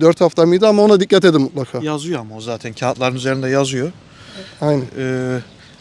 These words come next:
Speaker 2: şey yollardan geçerken de istasyon bir şildat hani, e, levhalarda yazıyor vinyeti diye.
Speaker 1: Hı hı.
Speaker 2: Aslında görmez yani
Speaker 1: O
Speaker 2: görülür.
Speaker 1: vinyetleri camımıza yapıştırıyoruz değil mi?
Speaker 2: Evet.
Speaker 1: Aynen. Aracımızın
Speaker 2: Bazı
Speaker 1: camına
Speaker 2: yerlerde
Speaker 1: görecek
Speaker 2: vermiyor.
Speaker 1: şey.
Speaker 2: Bazı yerlerde sadece ka-, e,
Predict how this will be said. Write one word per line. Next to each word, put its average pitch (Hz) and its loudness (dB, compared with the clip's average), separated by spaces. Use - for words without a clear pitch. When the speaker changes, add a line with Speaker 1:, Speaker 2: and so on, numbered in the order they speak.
Speaker 2:
şey 143 -2
yollardan 151 2
geçerken 156 -2
de 147 2
istasyon 139 -4
bir 127 -6
şildat 117 -2
hani, 104 -10
e, 117 -12
levhalarda 123 0
yazıyor 139 2
vinyeti 123 -2
diye. 113 -10
Speaker 1:
Hı 139 -12
hı. 156 -10
Speaker 2:
Aslında 139 -6
görmez 127 -2
yani 120 2
Speaker 1:
O 165 8
Speaker 2:
görülür. 190 6
Speaker 1:
vinyetleri 196 6
camımıza 196 4
yapıştırıyoruz 135 -4
değil 226 -4
mi? 123 -12
Speaker 2:
Evet. 120 0
Speaker 1:
Aynen. 156 4
Aracımızın 175 6
Speaker 2:
Bazı 160 2
Speaker 1:
camına 175 6
Speaker 2:
yerlerde 185 -2
Speaker 1:
görecek 165 -2
Speaker 2:
vermiyor. 147 -2
Speaker 1:
şey. 147 -12
Speaker 2:
Bazı 156 -4
yerlerde 160 -6
sadece 160 -4
ka-, 143 2
e, 131 -4